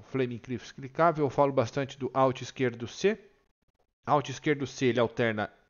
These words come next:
entre a função do mouse funcionar para clicar no cockpit ou mover a visão. O padrão do Sukhoi vinte e cinco T sem o mod é vir com o mouse movendo a visão. O mod vai fazer que quando você inicia um voo,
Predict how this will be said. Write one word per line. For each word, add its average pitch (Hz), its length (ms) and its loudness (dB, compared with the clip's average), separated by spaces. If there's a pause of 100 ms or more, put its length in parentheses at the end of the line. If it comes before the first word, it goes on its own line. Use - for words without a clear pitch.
(140)
entre 131 240 -4
a 117 40 2
função 120 440 -6
do 113 140 -4
mouse 101 540 0 (640)
funcionar 117 640 0
para 107 240 2
clicar 104 460 -2
no 98 80 -6
cockpit 156 680 -8
ou 143 200 4
mover 123 420 2
a 120 60 4
visão. 107 460 -2 (480)
O 131 100 -2
padrão 156 400 4
do 165 80 2
Sukhoi 135 360 2
vinte 127 180 -2
e - 40 -10
cinco 131 360 -8
T 107 240 -2
sem 131 340 -4
o 131 80 0
mod 170 360 4
é 165 80 2
vir 151 360 0
com 147 260 -6
o 123 40 -2
mouse 143 420 2
movendo 123 460 0
a 127 40 0
visão. 113 400 -4 (340)
O 175 140 0
mod 170 360 4
vai 127 120 2
fazer 139 380 0
que - 100 -20
quando 190 320 -2
você 147 580 -2
inicia 110 520 -6
um 95 80 -8
voo, 131 340 0